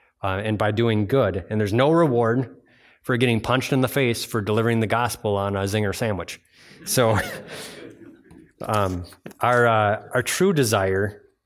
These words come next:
our true, uh, desired result should be to present the gospel in the way that it can be received.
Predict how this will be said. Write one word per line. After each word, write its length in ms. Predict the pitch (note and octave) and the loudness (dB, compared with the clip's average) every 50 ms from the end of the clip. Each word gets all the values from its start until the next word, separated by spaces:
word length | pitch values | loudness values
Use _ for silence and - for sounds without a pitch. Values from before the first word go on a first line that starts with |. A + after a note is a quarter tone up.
| _ _ _ - | _ _ _ -8
our 100 | A2+ G#2 | -6 -6
true, 580 | - - - D3+ D3+ D3+ D3 D3 C#3 A#2+ - - - - _ - | -6 -4 -2 0 2 2 4 2 2 0 -4 -8 -16 -20 _ -4
uh, 140 | A#2+ A2 G2+ | -4 -4 -2
desired 580 | G2 G#2 G#2+ G2+ G#2 B2 B2+ C#3 C#3 C3 A2+ | -2 -2 -2 0 0 2 2 4 2 2 0
result 640 | G2+ G2 G2 F#2 F2 A2+ B2+ C3 G#2 F2+ - - - - - | 0 -2 -2 0 0 0 2 2 2 0 -2 -6 -14 -16 -12
should 200 | - - A#2 G#2+ | -8 -8 -4 -2
be 120 | A2+ A2+ | -2 -2
to 80 | G#2 - | -2 -2
present 420 | - A2+ G#2+ F#2+ A#2+ B2+ A#2+ B2 | -4 -4 -2 0 0 0 0 -2
the 60 | C3 | -4
gospel 460 | A2 G#2 G2 G#2 G#2 - - - G#2+ | -4 -2 -2 -2 -2 -4 -6 -4 -4
in 60 | G2 F#2+ | -2 -2
the 60 | F#2+ | -2
way 160 | F#2 G2+ G2+ | -2 -2 -2
that 140 | G2 G2 F#2 | -2 -2 -4
it 100 | G2 - | -6 -8
can 120 | - F#2 | -10 -10
be 100 | E2+ F2 | -8 -8
received. 640 | E2 D#2+ E2 - - - A2 F#2+ E2+ F2 E2+ - - | -8 -8 -8 -6 -6 -6 -6 -6 -8 -10 -14 -18 -20